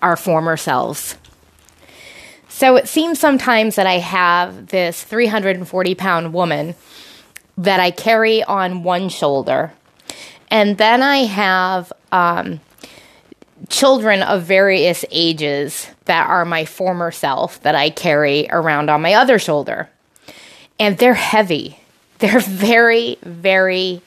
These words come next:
heavy. And trying to carry and juggle all of these people, so to speak,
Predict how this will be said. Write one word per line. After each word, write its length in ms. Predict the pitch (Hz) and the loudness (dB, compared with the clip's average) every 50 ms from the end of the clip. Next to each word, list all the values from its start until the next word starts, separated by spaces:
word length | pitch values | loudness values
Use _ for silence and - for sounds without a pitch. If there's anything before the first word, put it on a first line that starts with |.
| _ | _
heavy. 640 | - - - 185 165 160 147 147 127 110 - - - _ - - - - - - - - - - - - _ _ _ | -20 -6 -2 0 0 0 0 -4 -6 -6 -6 -8 -12 _ -20 -20 -20 -20 -20 -20 -20 -20 -20 -20 -20 -20 _ _ _
And 440 | 208 202 196 185 185 185 190 190 190 - _ _ _ _ _ - | -4 -2 0 0 -2 -2 -4 -6 -10 -12 _ _ _ _ _ -18
trying 500 | - - 247 240 269 302 320 311 294 269 | -6 0 2 2 2 2 0 -2 -2 -2
to 140 | - 233 | -2 -4
carry 640 | 226 - - - 220 226 226 226 214 202 190 190 - | -4 -4 -6 -4 -2 0 2 2 2 0 0 -2 -2
and 260 | - 190 185 180 156 | -4 -6 -6 -8 -4
juggle 600 | - 190 185 190 190 175 160 151 143 117 - 147 - _ _ _ _ _ _ _ _ _ _ _ - - - | 0 2 2 2 2 2 0 0 0 0 -2 -6 -10 _ _ _ _ _ _ _ _ _ _ _ -18 -4 2
all 260 | 202 202 208 220 220 | 4 4 6 6 4
of 200 | 214 196 185 165 | 4 2 0 -2
these 560 | - 190 180 175 170 170 170 170 - - - - _ _ _ _ _ _ - _ _ _ _ _ _ - - _ | -4 -2 -2 0 -2 -2 -4 -6 -12 -16 -18 -20 _ _ _ _ _ _ -20 _ _ _ _ _ _ -20 -20 _
people, 380 | - 277 247 196 - 170 160 156 | 0 0 0 2 2 -2 -2 -2
so 220 | - - 156 151 | -2 -2 -2 -2
to 80 | 160 147 | -2 -4
speak, 520 | - - - 139 151 170 - - - - | -8 -8 -6 -4 -4 -6 -8 -12 -20 -20